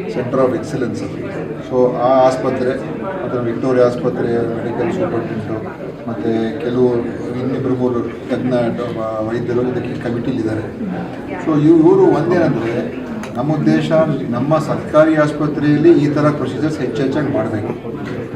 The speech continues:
ಆ, ನಮ್ಮ ಸರ್ಕಾರಿ ಆಸ್ಪತ್ರೆಗಳು ಏನು ಮಾಡ್ತಾರೆ, ನಮ್ಮ ತಜ್ಞ ವೈದ್ಯರು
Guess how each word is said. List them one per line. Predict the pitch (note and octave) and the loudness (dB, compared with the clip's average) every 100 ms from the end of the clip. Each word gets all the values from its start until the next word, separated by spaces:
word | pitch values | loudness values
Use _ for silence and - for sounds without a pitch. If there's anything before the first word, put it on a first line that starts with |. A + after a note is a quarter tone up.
| A2+ - - | -10 -10 -8
ಆ, | A#2 A#2 A#2 A2+ A#2 A#2 A#2+ | -6 -2 -2 -2 -2 -2 -2
ನಮ್ಮ | C3 | 0
ಸರ್ಕಾರಿ | - C3 D#3 D3+ | 0 2 4 4
ಆಸ್ಪತ್ರೆಗಳು | D3 D3+ D3 C#3 | 2 0 0 2
ಏನು | C#3+ | 2
ಮಾಡ್ತಾರೆ, | C#3+ C3+ C3+ | 2 0 -2
ನಮ್ಮ | C3 B2+ | -4 -2
ತಜ್ಞ | B2 B2+ | -2 -2
ವೈದ್ಯರು | C#3 C3+ C3 A#2+ G#2+ - - | 0 2 4 2 0 -2 -6